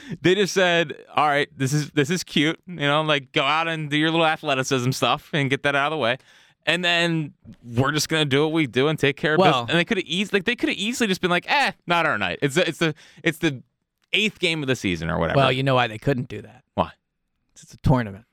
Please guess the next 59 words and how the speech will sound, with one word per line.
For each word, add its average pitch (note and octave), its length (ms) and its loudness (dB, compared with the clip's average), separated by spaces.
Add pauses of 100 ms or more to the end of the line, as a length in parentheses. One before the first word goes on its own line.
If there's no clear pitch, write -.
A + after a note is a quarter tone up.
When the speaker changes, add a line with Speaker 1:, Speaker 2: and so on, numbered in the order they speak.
Speaker 1:
Oh, F3 380 0
right. A2+ 380 -2
Speaker 2:
<laughs> A#2 140 6 (400)
Yeah. G#3+ 200 2
Speaker 1:
They're, D#3 200 2
they, D3 180 2
they D#3 160 0
know F3+ 220 2
the E3+ 80 0
stakes. C#3 480 0
Speaker 2:
The F#3 120 4
in-season F3+ 440 2
tournament. C#3 580 -2
'Cause F3 160 2
Speaker 1:
It - 40 -2
Speaker 2:
Joel, E3+ 360 4
you D3+ 60 0
saw F#3+ 240 2
Joel D#3+ 240 2
shot C#3+ 280 0
that B2+ 140 -2
three C#3 180 2
at A#2 80 -4
the B2+ 60 -2
end A#2+ 80 -2
of A2 40 -6
the A2+ 80 -4
game A#2 240 0
to A2+ 60 -12
try A2+ 180 0
to G#2+ 60 -6
help A2+ 180 -2
the G#2+ 80 -16
point A2+ 240 -4
Speaker 1:
'Cause F#2+ 80 -6
the F2+ 60 -8
Speaker 2:
differential. F#2 320 0
Speaker 1:
point D2 80 0
differential, - 180 -10
Speaker 2:
That G3+ 260 2
Speaker 1:
yes. - 280 -20
Speaker 2:
is, E3 220 2
people E3 140 4
are G3 60 0
gonna G3 160 0
laugh E3+ 240 0
at C3 80 -6
this, A2 180 -4
but, C3 140 0
like, E2+ 80 -6
Speaker 1:
Yes. C#3 80 2
Speaker 2:
that C#3 60 -2
just E3+ 180 0
is D#3 80 0
how D#3 140 4
locked A#2+ 420 -4
in A#2 140 -4
he G#2+ 160 -10
is. - 280 -18